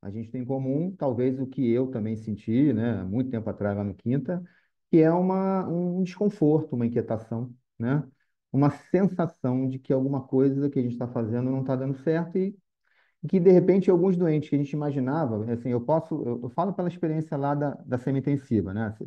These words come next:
Semi-intensiva é uma unidade que foi criada na época que a gente, eu era oriundo do C T I, a gente não sabia muito bem o que que a gente ia fazer com semi-intensiva. O que que era se-, semi-intensiva? É, é a semi-medicina?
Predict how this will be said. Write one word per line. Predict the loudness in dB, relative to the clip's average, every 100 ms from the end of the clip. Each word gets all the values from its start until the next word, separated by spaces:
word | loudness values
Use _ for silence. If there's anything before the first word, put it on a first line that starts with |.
| -2
Semi-intensiva | 0 2 2 4 4
é |
uma | 4
unidade | 2 2 0 -2
que | 0 0 0
foi | -4
criada | -2 0 0 0
na | -2 -2
época | -2 -4 -6 -8 -12 _ _ _ _ _ _
que | 2
a |
gente, | 4 2 4
eu | 6 8
era | 6
oriundo | 6 4 2
do | 0
C | -2
T | 2 4
I, | 4
a | 2
gente | 0
não | -4
sabia | -2 -2 -2
muito | -4
bem | -4 -6
o |
que | -6 -4
que | -2
a |
gente | -2 -2
ia | -6
fazer | -4 -4 -2
com | -4
semi-intensiva. | -4 -4 -2 -4 -4
O | -6
que |
que | 0 0
era | 2
se-, | 0 -4 -4
semi-intensiva? | 0 0 2 -2 0 -2 0
É, | -2 -4 -12 _ _
é | -4
a | -2
semi-medicina? | 0 2 4 2 0 0 2 2 0 -2